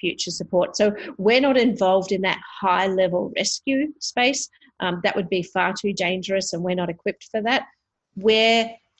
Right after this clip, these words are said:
we're part of the chain where they're ready to get a skill and move on with their life.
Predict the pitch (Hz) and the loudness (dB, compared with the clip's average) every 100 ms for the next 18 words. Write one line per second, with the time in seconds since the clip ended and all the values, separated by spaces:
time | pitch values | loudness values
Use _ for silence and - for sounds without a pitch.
0 | - 220 220 220 226 220 208 202 - 196 | -2 0 0 0 2 2 0 -2 0 0
1 | 190 196 196 202 - _ - 185 190 190 | 2 2 0 -4 -10 _ -6 2 4 4
2 | 185 185 180 214 220 226 220 190 190 185 | 4 0 2 2 2 0 0 2 2 0
3 | 185 - 202 202 214 190 185 180 175 170 | -2 -2 0 2 2 0 -2 -2 -2 -2
4 | 175 175 165 165 160 156 151 156 - | -4 -4 -4 -6 -4 -4 -6 -8 -12